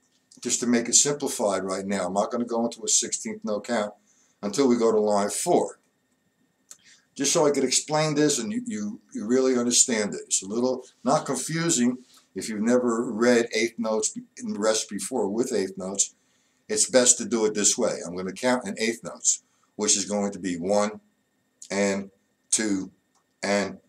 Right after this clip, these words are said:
three and four. And line one, the first measure. There we go.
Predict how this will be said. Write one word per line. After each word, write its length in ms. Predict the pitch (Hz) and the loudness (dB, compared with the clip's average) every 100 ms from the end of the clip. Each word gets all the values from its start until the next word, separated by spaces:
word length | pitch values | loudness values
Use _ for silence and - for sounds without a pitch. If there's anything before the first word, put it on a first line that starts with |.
| _ _ _ - | _ _ _ -10
three 440 | 95 101 98 98 - _ _ _ - | -2 0 0 -4 -12 _ _ _ -6
and 400 | 190 196 98 98 _ _ - | -4 -4 -6 -10 _ _ -14
four. 560 | - 131 113 85 - _ _ _ - | -6 0 0 0 -6 _ _ _ -12
And 180 | - - - - _ _ | -10 -12 -20 -20 _ _
line 540 | 76 87 107 131 151 139 | -8 -2 2 2 2 2
one, 400 | 113 104 101 98 _ _ | 2 2 -2 -8 _ _
the 80 | - | -14
first 380 | - 92 92 92 | -8 -4 -4 -4
measure. 400 | 90 76 - - _ _ _ _ - | -8 -10 -14 -20 _ _ _ _ -16
There 100 | 82 | -10
we 120 | 82 101 | -6 -2
go. 300 | 98 - | -2 -4